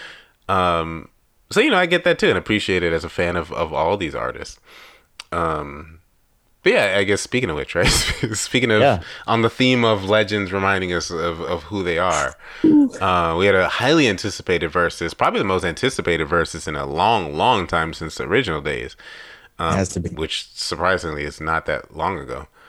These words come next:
Speaker 1: um,
Speaker 2: Yeah.
Speaker 1: <laughs> since covid. Um,
Speaker 2: Mm.
Speaker 1: but we finally got the battle, um, between,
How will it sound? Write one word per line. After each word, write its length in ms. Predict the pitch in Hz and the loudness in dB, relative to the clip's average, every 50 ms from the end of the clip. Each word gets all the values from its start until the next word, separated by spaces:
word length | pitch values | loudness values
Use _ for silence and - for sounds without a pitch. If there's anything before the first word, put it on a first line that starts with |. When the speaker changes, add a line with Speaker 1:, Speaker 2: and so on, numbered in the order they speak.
| - _ _ _ _ _ | -20 _ _ _ _ _
Speaker 1:
um, 340 | 92 92 90 85 85 98 98 | 0 0 2 2 2 4 4
Speaker 2:
Yeah. 380 | 98 95 95 - - - 151 135 | 4 4 4 4 4 4 2 2
Speaker 1:
<laughs> 20 | |
since 260 | - - 120 117 - | 2 0 -2 -2 2
covid. 340 | - 123 156 175 - - - - - - - - - - - _ _ _ - | 2 4 4 4 2 -2 -8 -10 -16 -20 -20 -20 -20 -20 -20 _ _ _ -2
Um, 580 | 98 95 95 92 90 85 80 92 95 80 73 - _ _ _ _ _ _ _ _ - - _ _ _ - - _ _ _ _ - - | 0 2 2 2 2 2 0 0 -2 -2 -4 -12 _ _ _ _ _ _ _ _ -20 -20 _ _ _ -20 -20 _ _ _ _ -16 -16
Speaker 2:
Mm. 200 | - - - - - | -16 -16 -16 -2 2
Speaker 1:
but 320 | 98 101 98 90 - - - - | 4 6 6 4 2 -2 -6 -4
we 140 | 90 92 | -4 -4
finally 460 | 92 - - - 101 110 117 123 127 117 | -4 -4 -2 0 0 2 2 2 4 4
got 160 | 107 101 - | 2 2 2
the 60 | 110 | 0
battle, 560 | 101 98 95 87 85 80 76 73 76 76 78 78 - _ _ _ _ - | 0 2 4 4 4 2 0 -2 -2 -4 -6 -12 -18 _ _ _ _ -2
um, 460 | 78 80 78 80 78 76 80 82 80 | -2 0 0 0 -2 -2 -4 -6 -4
between, 920 | - 87 82 - - - - 92 90 85 78 73 73 76 78 92 113 127 | -4 -4 -4 -4 -12 -8 -6 -4 -2 -2 -2 -4 -4 -6 -6 -6 -6 -8